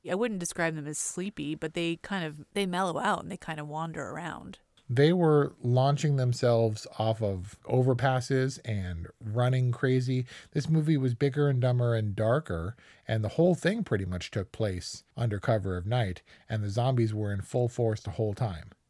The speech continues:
Speaker 1: The scene that you're talking about specifically, where they come careening off the overpass, there were flares in the sky. It's not
Speaker 2: Yeah.
Speaker 1: about night or day,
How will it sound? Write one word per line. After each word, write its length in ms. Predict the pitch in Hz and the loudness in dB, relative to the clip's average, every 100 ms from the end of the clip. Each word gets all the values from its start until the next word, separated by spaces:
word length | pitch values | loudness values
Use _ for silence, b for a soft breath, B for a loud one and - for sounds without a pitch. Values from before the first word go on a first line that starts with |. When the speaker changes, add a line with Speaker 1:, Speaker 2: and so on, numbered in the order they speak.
| - | -12
Speaker 1:
The 100 | 190 | -6
scene 180 | 233 226 | -4 -4
that 100 | 202 | -4
you're 80 | 185 | -6
talking 300 | 190 180 170 | -4 -4 -4
about 220 | 143 - | -6 -6
specifically, 800 | - 156 - 196 202 - 139 131 | -6 -4 -4 -4 -6 -8 -8 -8
where 180 | 139 | -8
they 140 | 147 147 | -6 -8
come 460 | - 165 151 143 147 - | -8 -8 -8 -8 -14 -10
careening 500 | 180 170 170 170 156 | -8 -6 -4 -4 -4
off 220 | 147 - | -6 -8
the 160 | - | -8
overpass, 920 | 123 170 175 - 110 85 131 - - - | -6 -6 -6 -8 -10 -10 -10 -10 -10 -6
there 120 | 175 | -4
were 140 | 160 | -4
flares 600 | 151 - 208 147 87 - | -6 -6 -6 -4 -6 -8
in 80 | - | -14
the 80 | 139 | -12
sky. 480 | - - - 82 - _ b | -12 -10 -8 -10 -14 _ b
It's 160 | 190 - | -4 2
not 200 | 220 220 | 2 2
Speaker 2:
Yeah. 60 | |
Speaker 1:
about 240 | 190 165 - | 2 0 -2
night 420 | 170 165 170 160 - | -8 -6 -4 -6 -8
or 140 | 156 | -10
day, 360 | 147 151 165 139 | -8 -6 -6 -6